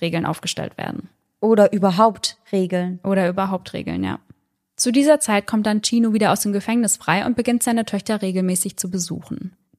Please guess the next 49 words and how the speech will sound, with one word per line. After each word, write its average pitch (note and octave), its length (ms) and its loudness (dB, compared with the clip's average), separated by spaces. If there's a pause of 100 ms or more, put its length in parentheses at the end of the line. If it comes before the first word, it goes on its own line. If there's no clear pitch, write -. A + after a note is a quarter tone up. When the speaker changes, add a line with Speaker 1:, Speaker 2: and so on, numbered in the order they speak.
(160)
Speaker 1:
Den G3 320 -2
Zwillingen A#3+ 360 4
ist - 120 -4
auch G3 80 -2
durchaus G#3+ 340 -2
bewusst, G3+ 420 -2
dass G3 220 -4
Chino A3+ 260 0
ihr G3 180 -2
biologischer G3 600 0
Vater F3 500 -8
ist. - 360 0 (140)
Sie A3 200 2
haben B3 180 6
auch C4+ 80 2
eine A#3+ 160 2
gewisse A3 320 0
Bindung C4+ 320 2
zu - 140 -6
ihm, C4+ 320 0
dennoch A#3+ 440 2 (200)
sehen A3+ 260 2
sie G#3+ 160 0
Emmett A3 320 2
mehr G3 440 0 (100)
in F3+ 100 0
der E3+ 120 0
Rolle E3+ 240 -2
des F3 180 -2
Vaters. - 640 -6 (480)
Als - 280 -2
Gino C#4 240 4
von A#3+ 140 0
den A3 100 0
Schwierigkeiten A#3+ 580 0
mit G3+ 140 0
dem G3+ 100 -2
Mädchen G3 260 -4
erfährt, G#3+ 420 -2
schlägt B3 220 -2
er A3+ 100 -2
vor, A3 240 0
dass A3 160 -4
sie A3 100 -2
ihn A3 160 -4
doch G#3+ 140 -4
mal G#3 120 0
in G3+ 120 -4
Jamaika, F3+ 760 -2